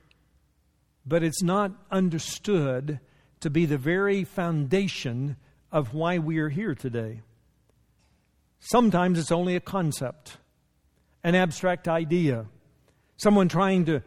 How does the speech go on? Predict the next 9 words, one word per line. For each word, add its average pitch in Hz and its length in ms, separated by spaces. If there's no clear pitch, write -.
explain 190 760
the 147 80
properties 147 680
or 151 60
principles 151 640
that, 156 200
of 165 200
grace 180 300
itself. 156 560